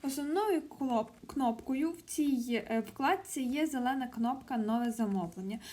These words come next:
Натискаючи на неї, ми можемо обрати, з собою буде це замовлення чи на доставлення.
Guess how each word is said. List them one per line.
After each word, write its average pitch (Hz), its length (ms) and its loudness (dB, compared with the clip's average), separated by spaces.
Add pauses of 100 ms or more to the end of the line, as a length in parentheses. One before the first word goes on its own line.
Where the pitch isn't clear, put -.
(140)
Натискаючи 269 760 0
на 226 100 6
неї, 285 320 0
ми 320 120 0
можемо 262 540 0
обрати, 226 680 0 (240)
з 226 240 -2
собою 202 560 0
буде 233 300 0
це 311 120 2
замовлення 381 580 0
чи 294 240 -6
на 277 200 -2
доставлення. 190 840 -6